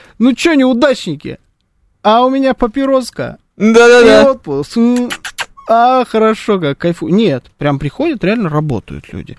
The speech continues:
Speaker 1: в отпуск. Берут отпуск и приходят, работают, потому что вот такие трудоголики, типа, не могут ничего с собой поделать.
Speaker 2: А.
Speaker 1: Особенно, типа, начальство всякое интересное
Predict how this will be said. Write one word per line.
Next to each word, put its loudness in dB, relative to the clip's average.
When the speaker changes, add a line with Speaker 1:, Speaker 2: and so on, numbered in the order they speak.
Speaker 1:
в 0
отпуск. -6
Берут -2
отпуск -6
и -14
приходят, -6
работают, -4
потому -4
что -12
вот -4
такие -2
трудоголики, -4
типа, -12
не 0
могут -2
ничего -4
с -12
собой -2
поделать. -8
Speaker 2:
А. -2
Speaker 1:
Особенно, -2
типа, -8
начальство -6
всякое -16
интересное -14